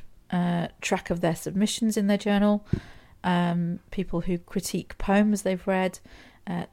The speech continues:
catalogue raw and polished drafts, and keep track of critical feedback.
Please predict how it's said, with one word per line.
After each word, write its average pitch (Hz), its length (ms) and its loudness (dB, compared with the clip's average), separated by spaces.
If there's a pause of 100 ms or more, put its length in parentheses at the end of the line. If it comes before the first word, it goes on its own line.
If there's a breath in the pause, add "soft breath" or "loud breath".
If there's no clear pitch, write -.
(120)
catalogue 185 520 2
raw 180 360 6
and 175 200 0
polished 175 400 2
drafts, 233 500 0
and 202 240 0
keep - 200 -12
track - 360 -2
of 185 160 -4
critical - 400 -4
feedback. - 840 -4